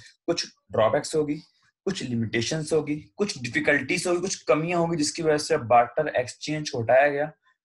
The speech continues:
और याद रखना, exam में पूछ लेता है कि what are the limitations of barter exchange, Barter exchange की क्या limitation है।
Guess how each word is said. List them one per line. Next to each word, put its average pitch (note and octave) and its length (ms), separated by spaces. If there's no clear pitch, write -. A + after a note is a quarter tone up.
और C3 140
याद D3+ 140
रखना, D#3+ 340
exam B2 540
में E3+ 240
पूछ E3+ 220
लेता C#3 300
है E3 140
कि D#3 60
what D3 400
are D3 280
the D3+ 100
limitations C#3 680
of C3+ 160
barter G#2 220
exchange, G2+ 560
Barter B2+ 540
exchange D3+ 520
की D3+ 160
क्या C#3 180
limitation B2 560
है। D3 140